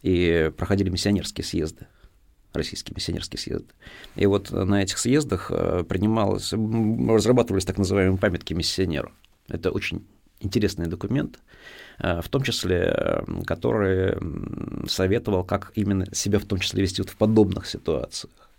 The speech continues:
в подобных ситуациях. Э, первый же момент, о котором мы говорим, что и что писалось там, это никакого насилия абсолютно.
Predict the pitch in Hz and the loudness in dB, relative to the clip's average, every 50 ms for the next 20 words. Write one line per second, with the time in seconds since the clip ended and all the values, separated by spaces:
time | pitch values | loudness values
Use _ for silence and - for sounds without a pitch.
0 | _ _ - - 95 95 95 92 78 - - - - - - - - - - - | _ _ -2 0 2 2 2 0 0 -4 -8 -8 -8 -6 -6 -6 -4 -6 -8 -10
1 | - - - - - - - - - - - - - - - - - - - - | -10 -14 -16 -18 -16 -16 -14 -14 -14 -14 -14 -14 -16 -16 -18 -18 -20 -20 -20 -20
2 | - - - 107 107 104 101 101 101 101 101 101 98 98 92 95 - - - - | -8 0 4 6 8 8 8 8 8 8 8 8 6 6 4 0 -4 -12 -20 -20
3 | - - - - - - - 135 147 151 120 104 101 92 85 87 90 85 85 80 | -20 -20 -20 -20 -8 4 8 10 10 10 10 10 8 6 6 4 2 2 2 2
4 | 90 90 113 135 160 175 165 - - - - 87 - - - 87 85 87 92 98 | 2 2 4 4 2 2 0 -2 -4 -4 -2 -2 -2 -2 -2 0 0 0 2 2
5 | 98 104 104 95 76 80 87 - - - - 92 90 50 50 50 - 71 67 67 | 2 2 4 2 2 0 -4 -6 -6 -4 -2 -2 0 0 0 0 -2 -2 0 0
6 | 78 92 92 - - - - - - - 123 - - 98 - 82 76 65 - - | 0 0 0 0 -2 -4 -6 -8 0 0 0 0 2 0 2 2 2 2 2 -2
7 | - - - - - - - - - - - - - 98 98 - 107 - 113 - | -4 -6 -10 -8 -8 -8 -8 -8 -8 -12 -8 -4 -2 -2 -2 -2 -4 -4 -4 -4
8 | - - 87 90 92 - - 92 87 - - - - - - - - - - - | -2 -4 -4 -4 -4 -4 -4 -4 -4 -4 -6 -8 -10 -10 -10 -8 -10 -12 -14 -16